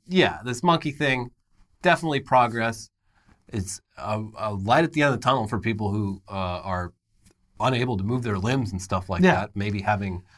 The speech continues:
Speaker 1: uh, more ways to interact with the world around them. But, uh, temper your expectations.
Speaker 2: Yeah, uh, but
Speaker 1: in
Speaker 2: that's,
Speaker 1: general.
Speaker 2: it's so funny, too, because just based on Elon's online persona, I can just imagine, like,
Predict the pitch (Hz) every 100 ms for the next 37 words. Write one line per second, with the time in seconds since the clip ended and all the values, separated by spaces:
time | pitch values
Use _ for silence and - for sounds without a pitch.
0 | _ _ - 92 87 87 _ 120 120 135
1 | 123 127 123 131 131 135 123 120 117 135
2 | 113 127 151 117 107 143 151 - - -
3 | - 139 135 143 - 311 311 254 202 170
4 | 165 143 147 113 - 110 202 - - 220
5 | 240 208 269 302 330 233 262 - 370 349
6 | 349 320 269 269 254 208 151 277 - 185
7 | 220 240 240 214 226 208 190 208 220 220
8 | 208 - 170 214 240 - - 254 277 302
9 | 302 262 196 220 240 233 202